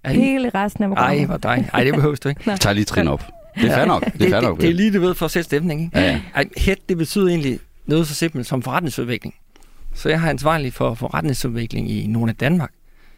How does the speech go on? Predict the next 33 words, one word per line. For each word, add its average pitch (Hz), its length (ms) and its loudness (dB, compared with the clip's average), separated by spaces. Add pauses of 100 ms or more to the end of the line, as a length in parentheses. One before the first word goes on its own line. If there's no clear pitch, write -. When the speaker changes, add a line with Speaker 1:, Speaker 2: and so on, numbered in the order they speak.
(160)
Speaker 1:
Øh, 139 360 0
men 135 160 0
vi 165 60 2
er 160 40 4
en 135 60 -2
svensk - 320 -4
virksomhed, 127 380 -2
så - 160 -4
meget 151 340 -2
tech - 280 -4 (120)
og 131 100 -6
alt - 180 -8
det, 139 120 -4
de 120 260 -6 (680)
udvikler 165 340 0
til - 240 -6
app 165 180 -4
og 101 140 -12
web, 180 140 0 (260)
er 104 60 -6
i 92 60 -6
Sverige. 185 320 -2 (540)
Og - 120 -2
så 190 160 0
koordinerer 147 580 0 (380)
mit 151 200 0
team 147 320 0 (120)
med, 127 160 -4 (340)
med 113 120 -2
det 110 140 -4
danske 113 400 -2
kunder, 123 340 -2
og 110 240 -4